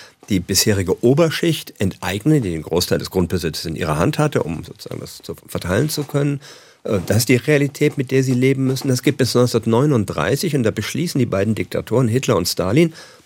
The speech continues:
Ostmitteleuropa unter sich aufzuteilen. Und dazu gehört das Baltikum, das nun der Sowjetunion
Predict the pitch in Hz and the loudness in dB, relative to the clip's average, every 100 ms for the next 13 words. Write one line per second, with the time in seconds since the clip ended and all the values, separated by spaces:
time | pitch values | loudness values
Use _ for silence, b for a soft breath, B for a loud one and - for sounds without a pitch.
0 | - 147 - 135 131 104 113 131 92 98 | 0 0 2 0 2 2 2 0 0 -2
1 | 87 80 87 95 98 - - 139 151 143 | -4 -6 -6 0 0 0 -2 0 0 2
2 | 175 226 196 B B 107 92 87 98 92 | 2 2 -2 B B -6 -4 -2 -2 -2
3 | 85 - - 180 156 165 160 107 87 85 | -4 -4 0 0 0 0 0 0 0 -2
4 | - 80 82 104 123 143 165 | -4 -2 0 2 2 4 2